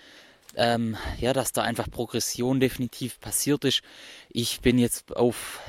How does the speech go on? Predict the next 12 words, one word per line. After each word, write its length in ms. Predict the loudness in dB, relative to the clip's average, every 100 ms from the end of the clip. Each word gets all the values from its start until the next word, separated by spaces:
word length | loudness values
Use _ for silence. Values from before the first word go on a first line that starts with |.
| -2
Daily 320 | 0 0 0
Basis 480 | -2 2 2 2 -2
eigentlich, 400 | -2 0 -2 -4
also 220 | -8 -10 -8
wenn 140 | -8 -6
man 80 |
von 100 | -8
Trainingstage 680 | -4 0 2 0 -2 -2 0
ausgeht, 340 | 0 0 0 -2 -4 -20 -20 -20 -20 -2
beim 180 | 0 0
Arbeitsgewicht 920 | 2 4 4 4 -2 0 0 -2 -4
von 340 | -2 -2 -2